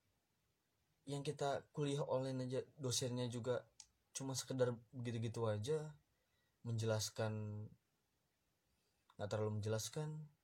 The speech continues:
Ada juga dosen yang tahu-tahu, wah, terus begitu dosen ini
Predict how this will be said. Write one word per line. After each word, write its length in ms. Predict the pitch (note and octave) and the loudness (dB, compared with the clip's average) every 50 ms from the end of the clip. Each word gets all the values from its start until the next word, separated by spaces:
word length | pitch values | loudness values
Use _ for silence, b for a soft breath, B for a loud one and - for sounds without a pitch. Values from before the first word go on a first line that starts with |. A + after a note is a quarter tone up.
| _ _ _ _ _ _ _ _ _ _ _ _ _ _ _ _ _ _ _ _ _ - | _ _ _ _ _ _ _ _ _ _ _ _ _ _ _ _ _ _ _ _ _ -6
Ada 160 | B2 A#2+ A#2 | -4 -2 -2
juga 160 | A#2 A#2+ C3 | 0 0 0
dosen 320 | B2 A#2+ A2+ G#2+ B2 A2+ A2 | 0 0 0 0 -2 -2 -2
yang 60 | A2 | -2
tahu-tahu, 320 | A2 G#2+ G#2+ A2 G2 - - | -4 -2 -2 -2 -2 -2 -2
wah, 80 | D3 | -4
terus 480 | C#3+ - - - E3 F3 - - - - | -4 -4 -4 -2 -2 0 0 -2 -2 -6
begitu 800 | - C#3 B2+ B2 A#2+ C3+ C3 C3 C#3 - - C#3+ C#3 C3+ A#2+ - - | -8 -6 -6 -4 -2 0 0 0 0 0 0 0 0 -2 -4 -6 -8
dosen 480 | C#3 C3+ C3 C3+ C3+ C3+ C3+ C#3+ C#3+ C#3 | -4 0 2 4 4 4 2 2 0 0
ini 320 | C#3 C3+ C#3 C3+ C3+ C3 | 0 0 0 -2 -2 -4